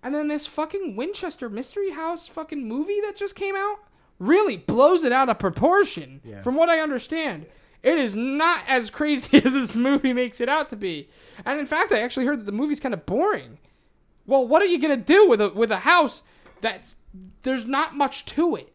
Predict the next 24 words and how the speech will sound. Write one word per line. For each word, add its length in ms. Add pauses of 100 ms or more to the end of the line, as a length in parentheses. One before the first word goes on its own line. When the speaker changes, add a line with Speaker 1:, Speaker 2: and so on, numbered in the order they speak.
(100)
Speaker 1:
other 160
Speaker 2:
Yeah. 60
Speaker 1:
than 120
a 80
reclusive 600
lady 440 (300)
thought 320
she 160
was 160
being 300
fucking 340
chased 320
by 140
ghosts 500
and 180
made 220
a 20
Speaker 2:
Yeah. 60
Speaker 1:
crazy 320
house 260
because 280
of 80
it? 120 (240)
Speaker 2:
Yeah. 140